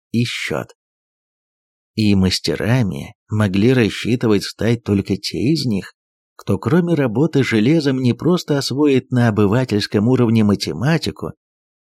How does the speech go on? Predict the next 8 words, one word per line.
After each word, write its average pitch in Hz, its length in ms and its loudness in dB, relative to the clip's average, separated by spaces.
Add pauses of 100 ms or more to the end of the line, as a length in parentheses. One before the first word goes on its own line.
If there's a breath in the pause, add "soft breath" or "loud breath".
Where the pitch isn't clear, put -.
(120)
но 110 200 4
и 107 80 4
научится 95 560 0
применять 90 600 -2
её 104 260 0
в - 100 -18
практической 98 880 -4 (220)
работе, 95 720 -2